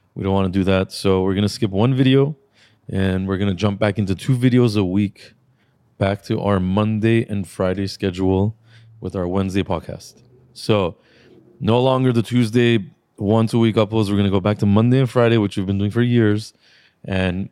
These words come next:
some of you guys know for the last two months, we've been doing once a week only. And, um, although it's been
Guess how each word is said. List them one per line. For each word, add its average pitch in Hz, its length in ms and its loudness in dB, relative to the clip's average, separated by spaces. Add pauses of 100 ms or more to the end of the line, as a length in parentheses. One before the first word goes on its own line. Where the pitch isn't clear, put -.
some 104 200 0
of 107 60 2
you 107 100 2
guys 104 120 2
know 110 300 4
for 104 120 -6
the 98 60 2
last 98 220 -2
two - 140 -2
months, 113 260 2
we've 101 120 -6
been 98 120 -2
doing 98 300 0
once 104 320 0
a 113 60 2
week 95 220 0
only. 95 420 0 (540)
And, 92 360 -4
um, 90 460 -2 (120)
although 104 320 0
it's 117 140 -2
been 123 400 2